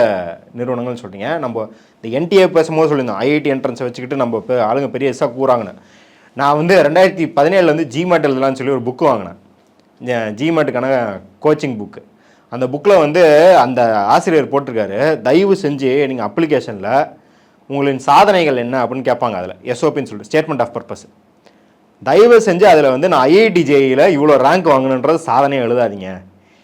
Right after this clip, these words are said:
ஐ ஐ டி ஜே இல ரேங்க் வாங்குறது பெரிய சாதனைலாம் கிடையாதுப்பா, நீ உள்ள போய் ஏதாவது சாதிச்சா எழுது" அப்படின்னு எழுதியிருப்பாங்க. அந்த அளவுக்கு தான் இந்த ஐ ஐ டியை பத்தி ஹைப்பு,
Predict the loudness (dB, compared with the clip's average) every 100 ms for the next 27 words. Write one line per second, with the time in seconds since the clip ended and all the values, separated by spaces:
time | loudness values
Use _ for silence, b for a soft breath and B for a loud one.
0 | b b b -4 2 4 4 2 4 4
1 | 4 2 2 2 0 -2 -4 0 0 2
2 | 2 4 2 -2 0 -2 -2 0 2 2
3 | 0 -8 -10 -6 0 2 4 4 6 4
4 | 4 2 4 2 2 2 -2 -4 -6 -8
5 | -8 -8 -10 -12 -8 -4 0 2 2 2
6 | 2 4 2 4 2 0 -2 -4 -4 -6
7 | -6